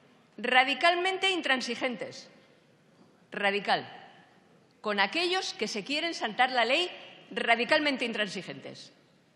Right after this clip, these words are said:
Sin ningún tipo de duda,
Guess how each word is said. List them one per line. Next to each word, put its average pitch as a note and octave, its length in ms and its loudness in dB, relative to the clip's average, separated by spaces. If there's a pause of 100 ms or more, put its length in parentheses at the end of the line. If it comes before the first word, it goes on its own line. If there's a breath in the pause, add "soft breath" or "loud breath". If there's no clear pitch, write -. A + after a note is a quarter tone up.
(240)
Sin B3+ 320 -4
ningún C4+ 360 -2
tipo F4+ 500 0 (640)
de C4 220 -4
duda, D4 420 -2